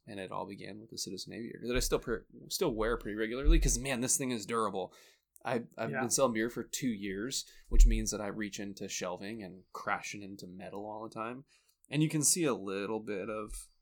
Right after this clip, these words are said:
Speaker 1: little bit of wear, but
Speaker 2: Not bad, though.
Speaker 1: uh, no.
Speaker 2: I, I think my favorite part about this watch, the, is the crown. It's not a screw down crown, um, but it's, it,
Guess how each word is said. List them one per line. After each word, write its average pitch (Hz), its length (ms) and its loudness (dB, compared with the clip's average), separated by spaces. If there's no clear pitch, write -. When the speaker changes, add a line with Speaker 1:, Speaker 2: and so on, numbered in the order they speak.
Speaker 1:
little 147 220 2
bit 139 140 2
of 143 80 2
wear, 151 460 2
but 110 340 6
Speaker 2:
Not 135 180 6
bad, 110 240 8
though. 87 320 2
Speaker 1:
uh, 117 440 2
no. 107 380 4
Speaker 2:
I, - 60 10
I - 20 6
think 277 200 6
my 147 80 4
favorite 156 340 6
part 107 140 10
about 107 200 6
this 87 200 -6
watch, 92 600 2
the, 92 380 2
is 95 320 2
the - 160 -4
crown. 90 380 2
It's 87 140 -6
not 117 100 6
a 110 40 0
screw 101 200 0
down 90 180 2
crown, 87 520 0
um, 87 420 0
but 95 180 2
it's, - 520 -6
it, 104 140 0